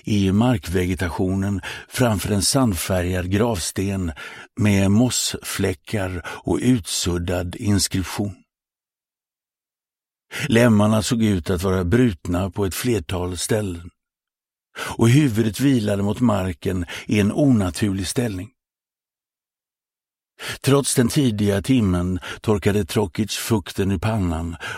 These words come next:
och knäppte upp sin fleecejacka. Så vände han sig mot sin kollega Jasper Taurup, som stod i utkanten av det avspärrade området. "Du säger alltså att kusinen var med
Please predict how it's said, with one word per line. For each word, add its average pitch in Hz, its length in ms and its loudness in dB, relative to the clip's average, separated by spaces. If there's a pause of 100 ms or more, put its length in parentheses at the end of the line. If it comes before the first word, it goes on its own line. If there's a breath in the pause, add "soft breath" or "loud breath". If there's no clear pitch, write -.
(140 loud breath)
och - 160 -2
knäppte 113 340 0
upp 110 220 -2
sin 95 280 0
fleecejacka. 95 800 -2 (1400 loud breath)
Så 131 140 2
vände 123 340 4
han 101 180 0
sig 101 200 0
mot 101 200 -2
sin 98 160 0
kollega 90 720 -2 (240 loud breath)
Jasper 101 840 0
Taurup, 95 580 -2 (460 loud breath)
som 117 240 2
stod 104 560 -2
i 101 180 0
utkanten 92 840 -2 (240 loud breath)
av - 160 -4
det - 80 0
avspärrade 98 680 -2
området. 95 480 0 (2000 loud breath)
"Du 127 120 4
säger 139 360 4
alltså 123 300 0
att 117 160 -2
kusinen 127 760 2
var 117 140 2
med 95 420 0